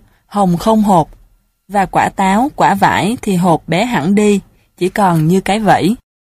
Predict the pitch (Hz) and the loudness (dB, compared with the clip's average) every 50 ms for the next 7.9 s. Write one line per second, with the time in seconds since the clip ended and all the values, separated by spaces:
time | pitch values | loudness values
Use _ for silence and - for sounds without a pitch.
0 | _ _ _ _ _ _ _ _ _ _ _ _ _ - 202 208 202 196 196 190 | _ _ _ _ _ _ _ _ _ _ _ _ _ -4 -2 0 2 2 0 0
1 | 185 180 185 214 254 269 240 196 180 170 160 165 180 190 196 196 190 - 180 151 | 0 0 0 0 0 0 0 0 0 0 0 0 0 2 0 0 0 -2 -4 -4
2 | - - - 156 175 214 226 226 185 180 190 247 - - - _ _ _ _ _ | -4 -4 -4 -4 -2 -2 -2 -2 0 0 -2 -2 -4 -8 -16 _ _ _ _ _
3 | - 185 175 160 151 156 170 185 190 196 185 165 - _ _ _ _ _ _ _ | -6 -4 -4 -2 -2 0 2 2 2 2 0 -4 -8 _ _ _ _ _ _ _
4 | _ _ _ _ _ _ _ _ _ _ _ _ - 208 175 - 175 202 220 220 | _ _ _ _ _ _ _ _ _ _ _ _ -4 -4 -4 -2 0 2 2 2
5 | 214 208 208 - 240 233 165 104 - 190 - 185 180 202 190 139 185 202 190 151 | 2 0 0 -2 -2 0 0 0 0 0 0 -2 0 0 0 0 0 0 0 0
6 | - - 208 - - 208 190 170 160 156 165 160 185 233 233 220 208 226 240 - | 0 -2 -4 -2 -2 -2 0 0 0 2 2 0 0 0 0 0 0 -2 -2 -2
7 | 208 - - - - 147 160 - - 123 - 202 208 220 214 214 208 | -4 -4 -4 -4 -6 -6 -4 -2 -2 0 2 2 2 2 4 2 2